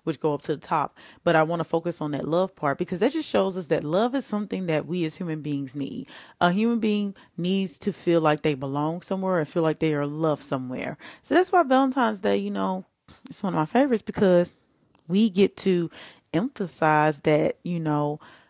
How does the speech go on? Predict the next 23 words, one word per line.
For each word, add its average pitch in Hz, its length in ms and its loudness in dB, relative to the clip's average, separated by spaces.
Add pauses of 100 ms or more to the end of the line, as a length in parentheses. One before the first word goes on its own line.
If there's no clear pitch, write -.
(140)
we 160 300 -2
are 208 80 2
human 175 300 -4
beings 190 340 0
and 147 100 0
we 156 120 -2
need 135 240 -2
to - 80 -12
be 131 100 -2
loved. 160 320 0
We 151 80 -2
need 147 220 -4
to - 80 -2
be, 143 260 -4
you 165 100 -6
know, 143 140 -2
cared 220 300 0
for. 147 120 -4
We 143 80 -2
need 143 180 -6
to - 60 -12
be 143 140 -6
nurtured. 180 500 -6